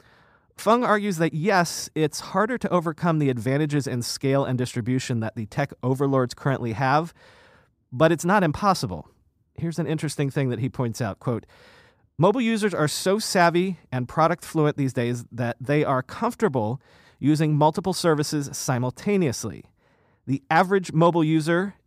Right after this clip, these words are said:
is active on nearly three social networking services, has over four shopping apps installed on their phone, communicates on two messaging apps, subscribes to two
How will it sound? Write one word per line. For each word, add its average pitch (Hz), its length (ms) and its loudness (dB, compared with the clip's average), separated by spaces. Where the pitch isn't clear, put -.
is 123 320 -2
active 131 440 -2
on 120 180 -2
nearly 123 260 -2
three 190 420 -4
social 190 360 0
networking 175 440 2
services, - 680 -8
has 135 300 0
over 143 260 2
four 185 420 0
shopping 196 520 0
apps - 420 -6
installed 117 420 -4
on 101 120 -4
their 95 100 -6
phone, 95 380 -12
communicates 185 720 2
on 160 260 4
two 196 440 0
messaging 170 480 0
apps, - 540 -8
subscribes 139 640 2
to 131 260 0
two 160 420 2